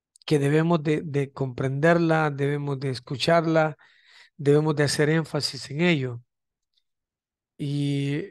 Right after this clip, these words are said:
lo que nos dice es lo siguiente. Ok,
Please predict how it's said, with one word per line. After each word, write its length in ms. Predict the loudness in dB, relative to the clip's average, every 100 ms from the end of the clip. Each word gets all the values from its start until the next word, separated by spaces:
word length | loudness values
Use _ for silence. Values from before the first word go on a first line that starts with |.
| _
lo 240 | 0 2 2
que 120 | 2
nos 140 | 2
dice 440 | 2 2 4 2 2
es 80 |
lo 160 | 0 -2
siguiente. 760 | -2 0 2 2 -2 -8 -8 -12 _ _ _ _ _ _ _ _ _ _ _ _ _ _ _ _ _ _ _ _ _ _ _ _ _ _ _ _ _ _ _ _ _
Ok, 320 | -14 -14 -8